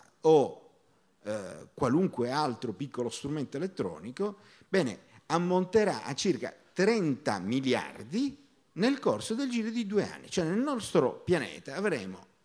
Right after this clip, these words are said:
trenta miliardi, avremo decine di miliardi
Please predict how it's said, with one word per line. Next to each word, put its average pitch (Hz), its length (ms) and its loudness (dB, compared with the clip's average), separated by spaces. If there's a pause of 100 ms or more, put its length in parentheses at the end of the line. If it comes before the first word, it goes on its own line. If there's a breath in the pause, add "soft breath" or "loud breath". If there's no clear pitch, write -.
trenta 185 500 0
miliardi, 139 400 2
avremo 135 320 -2
decine 135 840 0
di 131 220 -10
miliardi 120 920 0